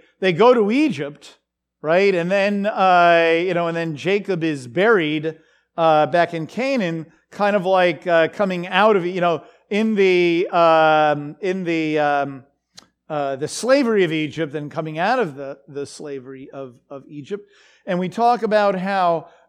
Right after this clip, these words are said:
God called Israel to be a blessing to the nations,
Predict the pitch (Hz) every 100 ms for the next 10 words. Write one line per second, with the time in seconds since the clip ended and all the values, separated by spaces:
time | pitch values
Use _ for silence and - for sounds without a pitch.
0 | 147 175 208 240 185 220 226 208 202 165
1 | 208 202 180 175 151 190 240 - 208 185
2 | 170 175 180 220 226 - 139 170 202 -